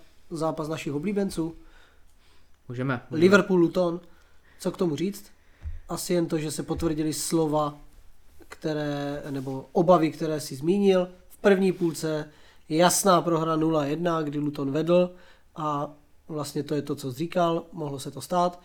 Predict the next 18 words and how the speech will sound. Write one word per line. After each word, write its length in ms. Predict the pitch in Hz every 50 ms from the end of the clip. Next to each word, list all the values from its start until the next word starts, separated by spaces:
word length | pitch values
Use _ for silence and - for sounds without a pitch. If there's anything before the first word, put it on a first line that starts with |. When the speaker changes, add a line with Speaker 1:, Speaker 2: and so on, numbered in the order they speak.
| - - - _ -
Speaker 1:
V 60 | - 147
druhé 220 | 185 190 190 175
půlce 360 | - - 165 156 - - 156
už 180 | - 165 135 -
samozřejmě 320 | - 147 143 135 143 139
Liverpool 680 | 135 143 147 160 156 147 - 156 147 147 143 143 143 143 - - - - -
byl 280 | - 143 156 180 190 170
ten 200 | - 170 156 147
tým, 220 | 143 147 143 143
který 440 | 139 139 - 143 131 135 131 123 127 - - - - -
dobře 260 | - 151 143 131 143 135
známe 480 | - 143 139 151 147 151 151 151 147 -
a 280 | 151 139 131 131 135 - - - - - - - - - - - - -
zápas 360 | 147 143 143 143 143 143 135 -
se 80 | 143
mu 80 | 139 135
podařilo 600 | 131 151 147 143 135 143 143 139 139 131 131 135 - - - - - - -
otočit. 440 | - 175 156 190 - - - - -